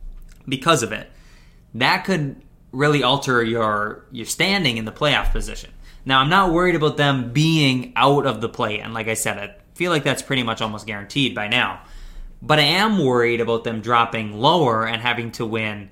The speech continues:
twice to make the playoffs. If you fall out of that seven or eight seed,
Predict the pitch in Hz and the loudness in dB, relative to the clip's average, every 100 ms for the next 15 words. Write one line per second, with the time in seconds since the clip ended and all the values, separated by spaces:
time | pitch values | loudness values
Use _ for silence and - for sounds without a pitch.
0 | - - - - 151 139 113 - - 110 | -20 -16 -6 2 4 4 0 -6 -6 -6
1 | - - 110 - - 113 123 120 - 117 | -8 -8 -10 -12 -12 -10 -6 -2 2 2
2 | 117 127 131 117 - 110 104 98 - - | 2 0 0 -2 -4 -6 -6 -6 -6 -6
3 | - | -8